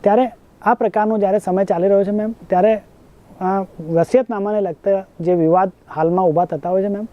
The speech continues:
આપની પાસે કેવા પ્રકારના જે કેસ જે છે હાલના સમયમાં મેમ વધારે આવતા હોય છે વસિયતનામાને લગતા?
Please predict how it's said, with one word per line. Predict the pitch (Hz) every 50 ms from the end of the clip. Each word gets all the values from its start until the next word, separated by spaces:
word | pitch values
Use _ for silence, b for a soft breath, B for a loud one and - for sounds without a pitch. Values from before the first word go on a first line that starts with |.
| -
આપની | 175 170 - - 220
પાસે | 220 220 214 185 226 220
કેવા | - 214 220 247
પ્રકારના | 247 - 208 180 - 202 208 220
જે | 214 202 220 214 208 202 - _ _ _ _ - _ - -
કેસ | - 190 208 233 220 -
જે | 190 190 165
છે | 139 180 214 220 b b b b b -
હાલના | 147 156 170 185 202
સમયમાં | 196 - 180 180 185 190 196 196
મેમ | 196 196 196
વધારે | 180 156 135 147 165 196
આવતા | 190 165 160 - 180
હોય | 185 196
છે | 220
વસિયતનામાને | 214 190 160 - - 185 170 170 170 165 170 170 170
લગતા? | 160 147 120 - - 143